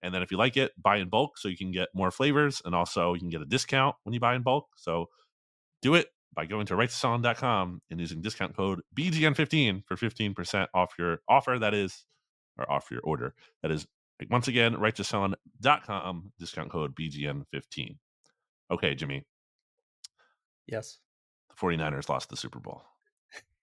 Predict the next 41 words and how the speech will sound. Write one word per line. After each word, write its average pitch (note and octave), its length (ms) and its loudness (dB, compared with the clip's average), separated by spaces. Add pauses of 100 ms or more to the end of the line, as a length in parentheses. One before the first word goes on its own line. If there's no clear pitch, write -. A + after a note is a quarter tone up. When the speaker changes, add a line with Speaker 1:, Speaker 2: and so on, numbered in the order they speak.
Speaker 2:
<laughs> - 80 -2 (880)
Speaker 1:
I'm C3+ 120 6
so C#3 200 6
Speaker 2:
That C3 120 10
they C#3+ 100 6
did. C3+ 100 10
Speaker 1:
devastated. C3+ 420 6
I'm D3+ 100 4
so E3 240 4
sad. D3 500 6
Oh, E3 280 4
no. F3+ 600 4
The G#3 120 0
Speaker 2:
<laughs> G#3 80 -4
Speaker 1:
forty-niners G3 840 0
lost. F#3 520 4
Oh, E3+ 240 2
no. F3+ 560 2
Speaker 2:
Uh, F#2+ 640 2 (320)
you C3 120 0
gotta C#3 180 10
feel C3 240 6
for A2+ 160 0
those, G2+ 400 2
for - 100 -6
that, G2+ 220 0
uh, B2+ 340 -6 (140)
such - 240 -2
a G#2+ 60 0
good A2+ 300 2
group - 220 -2
of - 120 -2
guys. F#2+ 480 0 (100)
Speaker 1:
Well, F3+ 380 6
wait. E3 180 0
Speaker 2:
Uh, F2+ 160 -2 (720)
Speaker 1:
I C3+ 60 0
just D3 200 -4
thought D3 260 0
about - 180 -10
this. - 260 -4